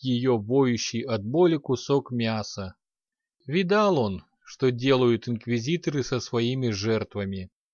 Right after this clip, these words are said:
Над головой внезапно раздался тихий шелест, и часовой встрепенулся. На Манхене водились ядовитые змеи,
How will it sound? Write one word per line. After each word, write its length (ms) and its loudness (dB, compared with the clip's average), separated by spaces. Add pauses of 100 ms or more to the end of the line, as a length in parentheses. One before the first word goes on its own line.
(640)
Над 180 -2
головой 600 6
внезапно 680 0
раздался 640 2
тихий 420 -4
шелест, 720 -2 (380)
и 160 0
часовой 560 2
встрепенулся. 1040 -4 (720)
На 160 0
Манхене 840 -2 (100)
водились 640 -2
ядовитые 720 0
змеи, 680 0